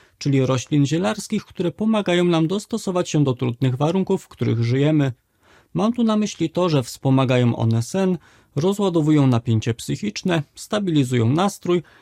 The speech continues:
a to wszystko sprawia, że redukują one uczucie zmęczenia. Jeśli chcieliby państwo dowiedzieć się nieco więcej o takich adaptogenach, to wystarczy kliknąć na miniaturę, która pojawiła się na ekranie.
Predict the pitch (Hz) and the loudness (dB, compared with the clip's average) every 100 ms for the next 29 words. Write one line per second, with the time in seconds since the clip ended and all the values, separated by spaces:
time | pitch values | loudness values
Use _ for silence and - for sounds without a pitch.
0 | _ - 131 226 254 - 233 - 202 190 | _ -6 -4 -6 -8 -6 -6 -4 -6 -6
1 | - 170 170 165 190 208 202 190 143 139 | -6 -4 0 0 0 -2 -2 0 2 2
2 | 151 139 123 147 175 139 117 117 107 113 | 2 2 2 0 -2 -2 0 -2 0 0
3 | 113 147 156 135 127 _ _ _ _ _ | 0 0 2 0 -4 _ _ _ _ _
4 | 139 123 - 131 226 220 220 208 208 - | -2 -2 -2 -4 -2 -2 -2 0 -2 0
5 | 160 143 139 135 120 - 139 135 139 131 | -2 0 0 -2 -4 0 0 2 0 0
6 | 175 180 165 123 117 117 117 120 123 120 | 0 0 -2 -2 -2 -4 -4 -2 -2 -4
7 | 165 170 202 196 - - _ _ - 233 | -6 -4 -2 -2 -4 -12 _ _ -6 -4
8 | 233 - 185 180 196 180 147 147 131 123 | -4 -4 -6 -4 -6 -4 -4 -2 0 0
9 | - 120 123 131 - 190 190 - 220 214 | 2 2 4 2 -2 -2 -2 -4 -4 -2
10 | 202 175 135 131 120 123 120 117 117 147 | 0 0 2 0 0 2 2 2 0 0
11 | 156 147 131 | 2 2 0